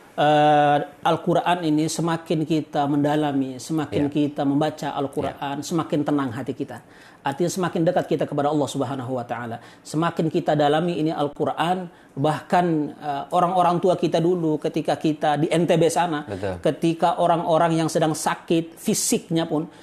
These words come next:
Speaker 1: ketika hanya dibacakan dengan basmalah, bahkan hanya dengan suratul Fatihah, diberikan kesembuhan oleh Allah Subhanahu wa taala. Jadi artinya Al-Quran ini tidak hanya bisa mengobati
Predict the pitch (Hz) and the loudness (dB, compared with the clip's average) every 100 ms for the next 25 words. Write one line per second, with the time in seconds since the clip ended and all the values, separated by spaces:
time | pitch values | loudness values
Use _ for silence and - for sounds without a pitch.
0 | - - 156 170 165 170 185 185 170 160 | -18 -6 -2 0 0 0 2 2 2 2
1 | 165 208 185 190 180 170 160 165 156 143 | 2 0 0 0 0 0 2 2 0 0
2 | 139 131 190 - 190 175 175 160 170 175 | -2 -2 -2 0 0 2 2 0 0 -2
3 | 156 180 165 185 165 - 170 156 151 - | -2 -2 0 0 -2 0 0 0 -2 0
4 | 156 156 143 190 151 160 170 151 - 156 | -2 -2 -6 -4 -2 -2 -2 -4 -2 0
5 | 151 151 151 143 131 139 160 139 139 131 | 0 0 0 0 -2 -4 -4 -6 -4 -4
6 | 127 127 123 - - - 151 160 220 180 | -4 -6 -6 -10 -20 -4 0 4 4 4
7 | 190 208 190 185 180 180 180 208 202 214 | 2 2 2 2 2 2 2 0 2 2
8 | 156 185 196 196 175 165 170 165 156 143 | 4 2 2 2 0 0 0 2 0 2
9 | 175 175 - 196 196 - - | 2 0 -2 -2 -2 -6 -20